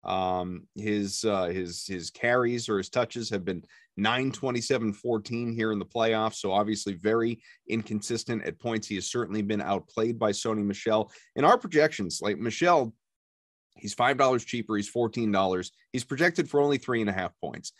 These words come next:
Then you have Darrell Henderson, who, if he is active, is projected for, uh, three points.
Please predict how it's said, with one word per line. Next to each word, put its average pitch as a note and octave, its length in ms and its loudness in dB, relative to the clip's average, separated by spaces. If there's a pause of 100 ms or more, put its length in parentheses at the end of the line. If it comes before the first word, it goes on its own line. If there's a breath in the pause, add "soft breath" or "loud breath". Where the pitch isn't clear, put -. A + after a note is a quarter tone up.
(160 soft breath)
Then D#3 140 4
you F3+ 60 8
have D#3+ 80 4
Darrell C3+ 300 4
Henderson, F2+ 540 -4
who, C#3 120 6
if - 140 4
he G3 160 -2
is C#3+ 140 4
active, D#2+ 440 -4 (260 soft breath)
is A#2+ 120 -6
projected A2+ 440 -2
for, A2 280 2
uh, F#2+ 180 2 (100)
three D#3 220 2
points. G2+ 400 -4